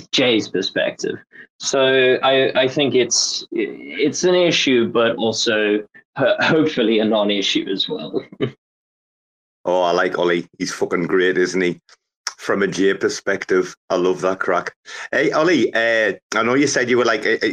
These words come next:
Speaker 2: you said you got, like, twenty-five minutes with us, but tell us about the dates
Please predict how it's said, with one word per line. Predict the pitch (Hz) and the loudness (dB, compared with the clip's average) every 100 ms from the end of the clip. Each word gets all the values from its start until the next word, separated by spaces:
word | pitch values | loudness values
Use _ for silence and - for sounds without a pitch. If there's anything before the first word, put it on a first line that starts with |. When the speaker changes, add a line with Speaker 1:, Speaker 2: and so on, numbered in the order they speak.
| 95 95 | -4 -4
Speaker 2:
you | |
said | 95 113 | -2 0
you | 90 104 | 2 2
got, | 98 92 | 2 0
like, | 92 | -2
twenty-five | - 107 101 101 110 | -2 -2 0 0 0
minutes | 120 117 - | 0 0 0
with | 95 | 0
us, | 92 | 0
but | 107 - | -2 -2
tell | - 156 | -2 0
us | 165 180 | 0 0
about | 160 156 | 0 0
the | 160 | -2
dates | - 147 92 - - - | 2 2 2 -2 -6 -6